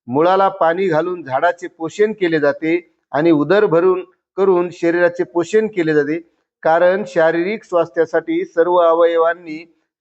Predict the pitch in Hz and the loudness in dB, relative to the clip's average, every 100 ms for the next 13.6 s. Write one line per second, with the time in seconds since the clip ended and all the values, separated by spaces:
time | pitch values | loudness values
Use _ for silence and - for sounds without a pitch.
0 | - 170 165 214 214 175 175 175 - 156 | -2 0 2 2 0 -2 -4 -4 -8 -8
1 | 160 180 160 165 - 160 185 202 180 175 | -2 2 2 0 -6 -8 -4 -4 -2 0
2 | 165 165 165 160 160 180 - 143 131 143 | 0 -2 -2 -2 0 0 -2 -2 -2 -4
3 | 165 _ _ _ 117 123 160 196 180 160 | -8 _ _ _ -8 0 2 2 0 -2
4 | 156 156 165 160 160 170 185 185 151 151 | -2 -2 -4 -4 -4 -4 -6 -4 -2 0
5 | 151 151 156 175 - 160 - 151 156 131 | -2 -6 -2 -2 0 0 0 -2 -6 -6
6 | 131 - - 196 147 131 143 _ _ _ | -6 -6 0 0 0 -4 -10 _ _ _
7 | 143 165 156 156 170 147 147 196 202 143 | -6 -2 0 0 -2 -2 0 0 0 -6
8 | 113 127 160 196 196 170 165 139 147 156 | -8 -2 0 0 -2 -4 -4 -4 -8 -2
9 | 165 170 143 156 - _ _ - 165 185 | -2 0 -2 -4 -12 _ _ -2 0 0
10 | 202 190 185 180 170 160 160 - 151 156 | 0 0 0 -2 -2 -4 -4 -2 0 -2
11 | - 156 165 208 - 196 196 180 175 160 | -4 -12 -6 -8 -4 -4 0 -2 0 -2
12 | 160 _ - 160 151 156 165 165 151 - | -4 _ -2 0 0 -2 -4 -2 -4 -2
13 | 185 180 143 131 - 107 | -2 -2 -4 -10 -10 -14